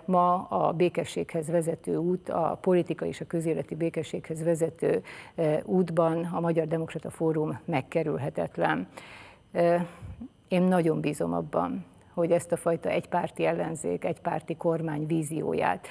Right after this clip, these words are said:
elutasítja a magyar társadalom, mert, eh, talán a, eh, kétszínű politika, eh, az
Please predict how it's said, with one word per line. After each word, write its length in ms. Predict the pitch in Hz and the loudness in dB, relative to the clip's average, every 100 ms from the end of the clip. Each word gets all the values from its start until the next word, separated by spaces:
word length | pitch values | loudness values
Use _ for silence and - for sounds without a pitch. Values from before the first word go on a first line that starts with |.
| - - - | -18 -14 0
elutasítja 720 | 180 170 165 - 175 - 156 | 2 2 0 -4 -8 -4 -2
a 20 | |
magyar 320 | 156 151 151 | 0 -2 -2
társadalom, 800 | - 147 - 170 170 170 175 180 - - - - - | -2 -2 -2 0 2 4 4 0 -8 -18 -20 -16 -2
mert, 480 | 160 160 160 - | 2 2 2 0
eh, 320 | 170 160 160 151 - - 202 - | 4 4 2 0 -12 -16 -16 0
talán 440 | 180 175 165 165 | 4 6 4 4
a, 300 | 165 160 175 - - 208 | 2 2 0 -6 -12 -2
eh, 200 | 175 151 | -2 -2
kétszínű 560 | - 185 - 196 160 156 | 2 2 4 0 0 0
politika, 760 | 170 160 156 151 - 156 175 - - - - - | 2 2 2 -4 2 2 2 -6 -18 -20 -20 0
eh, 440 | 156 156 160 - | 2 4 2 2
az 380 | 165 156 170 | 0 0 -4